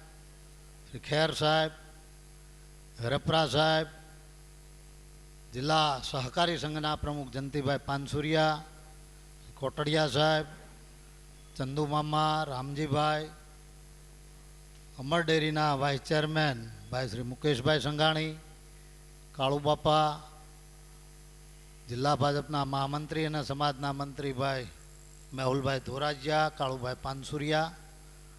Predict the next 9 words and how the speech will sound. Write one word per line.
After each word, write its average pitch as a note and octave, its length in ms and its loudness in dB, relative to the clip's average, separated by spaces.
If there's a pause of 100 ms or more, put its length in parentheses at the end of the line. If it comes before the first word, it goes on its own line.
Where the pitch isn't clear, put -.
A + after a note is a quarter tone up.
(840)
મંચસ્થ C#3+ 520 2
તમામ D#3+ 380 2
મહાનુભાવો, D#3 800 4 (2500)
આ D#3 340 8 (1000)
શાળા D#3+ 360 6
પરિવારના D#3 920 4 (1200)
શિક્ષક - 440 2
ભાઈ D#3+ 180 10
બહેનો E3 480 6